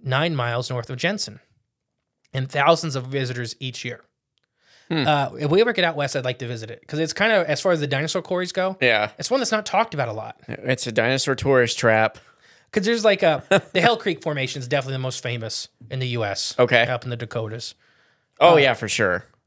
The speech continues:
Speaker 1: uh, by a, by a mile.
Speaker 2: It's
Speaker 1: But this is one that's still decently famous. Woodrow Wilson saw it as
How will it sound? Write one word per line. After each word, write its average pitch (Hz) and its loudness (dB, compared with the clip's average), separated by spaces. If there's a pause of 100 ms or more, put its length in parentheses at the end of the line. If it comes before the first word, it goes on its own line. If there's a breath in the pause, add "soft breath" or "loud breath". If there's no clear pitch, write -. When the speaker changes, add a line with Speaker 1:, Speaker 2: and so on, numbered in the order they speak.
Speaker 1:
uh, 151 -2
by 135 0
a, 123 -2
by 127 -2
a 123 -2
mile. 123 -6
Speaker 2:
It's - -8
Speaker 1:
But 180 2
this 302 4
is 262 -4
one 190 2
that's 165 -2
still 196 -2 (140)
decently 165 -4
famous. 156 -2
Woodrow 175 -2
Wilson 147 -2
saw 143 0
it 147 -2
as 139 -2